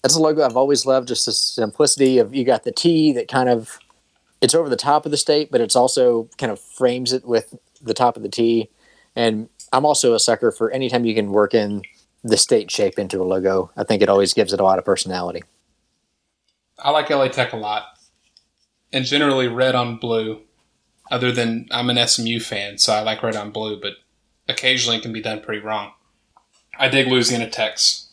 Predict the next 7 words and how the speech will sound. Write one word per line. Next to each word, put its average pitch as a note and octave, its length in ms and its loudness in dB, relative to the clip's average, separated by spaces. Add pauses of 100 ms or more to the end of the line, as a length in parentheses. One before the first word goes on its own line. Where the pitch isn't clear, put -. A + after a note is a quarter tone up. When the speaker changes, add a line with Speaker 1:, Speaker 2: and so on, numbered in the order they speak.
(100)
Speaker 2:
For B2+ 220 2
me, C#3+ 600 2 (1040)
also B2+ 300 0
being B2 200 0
from A2+ 160 -12
Texas, A2+ 480 -2
so G#2+ 380 -2